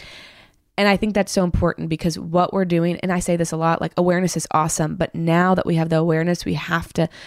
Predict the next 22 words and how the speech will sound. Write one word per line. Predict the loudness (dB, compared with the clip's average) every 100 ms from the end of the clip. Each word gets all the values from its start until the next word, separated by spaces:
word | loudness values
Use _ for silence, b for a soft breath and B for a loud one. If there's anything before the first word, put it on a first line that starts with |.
| B 4
do | 4
something | 6 2 -2 -4
with | -6 -4
it. | -6 -4
We | -2
have | -2 -4 -6
to |
create | -6 0 0 0
new | -2
narratives. | 0 2 4 2 2
We | -2
have | -4 -6
to | -8
create | -4 -4 -2
new | -2
experiences | -2 -6 0 2 2 0 2 0 0
and | -2 0
match | 2 2 0
those | 2 2
experiences | 0 -4 -4 -2 -2 -2
with | -2 -4
new | -2 2 2